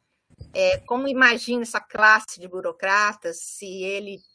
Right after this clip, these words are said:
pensou algo nesse sentido, se tem, se você tem informação sobre isso, assim, mais especificamente. Isso já mirando lá na frente, né? Porque burocracia vai virar o, o segundo nome do capeta pra, pra,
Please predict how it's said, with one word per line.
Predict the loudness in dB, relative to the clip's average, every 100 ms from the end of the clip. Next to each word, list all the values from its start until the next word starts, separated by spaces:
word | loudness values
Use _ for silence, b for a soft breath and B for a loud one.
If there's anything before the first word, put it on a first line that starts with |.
| _ _ _
pensou | -2 -2 -4 -2 4 6
algo | 6 4 2 -4
nesse | -12 -14 -16
sentido, | -16 -16 -14 -12 -12 -12 -12 -14 -12
se | -16
tem, | -12 -10 -10 -12 -12 -14 _ _
se | -20 -14
você | -6 -6
tem | -6 -8
informação | -4 -2 -2 -6 -12
sobre | -10 -8 -10
isso, | -10 -12 -14 -14
assim, | -14 -14 -20 _
mais | -6 -6
especificamente. | -6 -8 -10 -14 -12 -12 -12 -14 _ b b b b -6
Isso | 2 8
já | 8
mirando | 10 8 10 10
lá | 10 10
na | 8
frente, | 4 -4 -6 -6 -8
né? | -8
Porque | -6 -8
burocracia | -6 -4 -2 0
vai | 0 0
virar | 6 8 8
o, | 6 -4
o | -10 -10
segundo | -12 -10 -8
nome | -6 -6
do | -2
capeta | 2 2 0 -6 -6
pra, | -2 -2
pra, | -2 -6